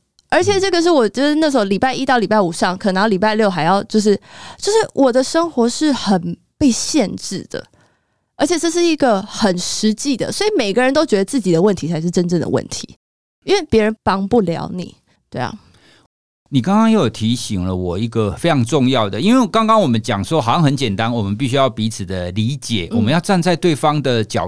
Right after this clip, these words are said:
Speaker 2: 度或对当-，对方的思维去理解他，你才能够用合适的方法去爱他嘛。但是的确会有一种情况，就是当理解是需要有余裕的，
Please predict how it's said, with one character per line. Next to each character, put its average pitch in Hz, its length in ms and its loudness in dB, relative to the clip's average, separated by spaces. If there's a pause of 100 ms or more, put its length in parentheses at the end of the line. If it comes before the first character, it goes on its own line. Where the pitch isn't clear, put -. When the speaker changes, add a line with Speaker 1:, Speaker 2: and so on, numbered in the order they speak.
(100)
Speaker 2:
度 165 160 2
或 151 120 0 (160)
对 165 140 0
当-， 139 240 -2
对 165 100 0
方 143 160 0
的 139 60 -2
思 139 160 -8
维 127 140 2
去 135 100 -4
理 117 180 -2
解 110 200 -4
他， 113 160 -2
你 120 120 2
才 131 160 -2
能 180 80 0
够 196 240 2 (180)
用 180 140 0
合 117 220 -2
适 - 180 -2
的 147 60 2
方 135 180 0
法 110 140 -2
去 - 120 -10
爱 120 220 -4
他 101 240 -4
嘛。 98 220 -6 (420)
但 254 140 2
是 240 160 -4
的 156 300 -4
确 240 180 2
会 208 160 2
有 147 60 -2
一 165 40 0
种 120 200 -2
情 101 240 -8
况， 143 200 0
就 143 80 -2
是 156 80 -2
当 208 340 0 (260)
理 151 200 0
解 165 160 -2
是 151 140 -4
需 151 180 -4
要 147 140 4
有 104 220 -2
余 101 160 -6
裕 120 320 -4
的， 107 200 -12